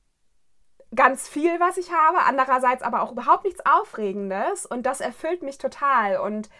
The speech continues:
deswegen ist es halt echt so ein Hin und Her zwischen, es geht mir wirklich gut und ich sehe ganz viel Fülle in meinem Leben und ganz viel Liebe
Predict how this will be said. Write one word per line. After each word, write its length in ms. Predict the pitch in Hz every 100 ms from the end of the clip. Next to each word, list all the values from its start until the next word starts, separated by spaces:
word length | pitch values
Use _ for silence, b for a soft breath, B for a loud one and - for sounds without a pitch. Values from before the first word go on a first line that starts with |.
| b b b
deswegen 380 | 240 - 294 285
ist 120 | 277
es 160 | 294 302
halt 160 | 277 -
echt 260 | 359 -
so 100 | -
ein 140 | 285 294
Hin 200 | 330 311
und 180 | 302
Her 220 | 320 311 294
zwischen, 680 | - 277 - 269 262 254 254 _ _ _ _ _ _ _ _ _
es 160 | 233 -
geht 280 | 294 349 277
mir 180 | 233
wirklich 400 | 240 320 262 233 - -
gut 480 | 247 285 403 466 -
und 140 | 247 247
ich 80 | 220
sehe 340 | 233 269 302
ganz 300 | 240 226 -
viel 120 | 226
Fülle 400 | - - 311 320
in 120 | 294
meinem 280 | 285 302 302
Leben 240 | 302 302 277
und 120 | 220
ganz 220 | 214 220
viel 140 | 233
Liebe 540 | 214 226 277 339 359